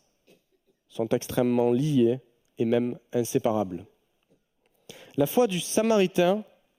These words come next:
s'exprime en Jésus-Christ au travers de ce qu'il reconnaît Jésus comme étant celui qui peut de la part de Dieu. Il est le chemin, la vérité et la vie. Il y a cette proximité.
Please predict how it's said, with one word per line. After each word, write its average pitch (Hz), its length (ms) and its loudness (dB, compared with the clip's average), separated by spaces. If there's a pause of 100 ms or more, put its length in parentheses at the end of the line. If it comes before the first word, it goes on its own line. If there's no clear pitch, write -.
(340)
s'exprime 156 760 -2 (340)
en 123 120 -2
Jésus-Christ 147 720 -2 (280)
au 147 80 2
travers 165 360 2
de 147 80 -6
ce - 120 -12
qu'il 131 160 -4
reconnaît 131 360 0
Jésus 131 340 0
comme 123 180 -2
étant 120 220 0
celui 123 280 -6
qui 120 140 -8
peut 135 420 -2 (580)
de 127 240 0
la 147 160 4
part 123 240 -2
de 120 100 -2
Dieu. 104 260 -6 (1500)
Il 151 140 0
est 160 80 4
le 139 120 0
chemin, 143 580 2 (220)
la 117 120 2
vérité 120 680 0 (440)
et 127 100 4
la 120 120 2
vie. 113 500 -6 (460)
Il 175 180 4
y 202 60 6
a 220 120 2
cette - 460 -2
proximité. 202 880 2